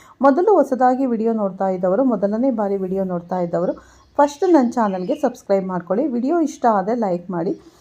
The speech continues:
ಮತ್ತು ನಮ್ಮ ಚಾನಲಲ್ಲಿ ಸಾಕಷ್ಟು ಯೂಸ್‌ಫುಲ್ ಇನ್ಫಾರ್ಮೇಷನ್ ವಿಡಿಯೋಸ್ಗಳೆಲ್ಲ, ರಾಶಿ ಭವಿಷ್ಯದ ಬಗ್ಗೆ ನಾನು ತುಂಬ ವಿಡಿಯೋಸ್ನ ನಿಮಗೆ ಶೇರ್ ಮಾಡಿದ್ದೀನಿ. ಆ, ನೀವು ಈ ವಿಡಿಯೋನ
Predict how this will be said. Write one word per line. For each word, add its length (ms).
ಮತ್ತು 180
ನಮ್ಮ 240
ಚಾನಲಲ್ಲಿ 520
ಸಾಕಷ್ಟು 540
ಯೂಸ್‌ಫುಲ್ 420
ಇನ್ಫಾರ್ಮೇಷನ್ 600
ವಿಡಿಯೋಸ್ಗಳೆಲ್ಲ, 640
ರಾಶಿ 400
ಭವಿಷ್ಯದ 460
ಬಗ್ಗೆ 280
ನಾನು 320
ತುಂಬ 320
ವಿಡಿಯೋಸ್ನ 540
ನಿಮಗೆ 440
ಶೇರ್ 260
ಮಾಡಿದ್ದೀನಿ. 560
ಆ, 160
ನೀವು 280
ಈ 220
ವಿಡಿಯೋನ 380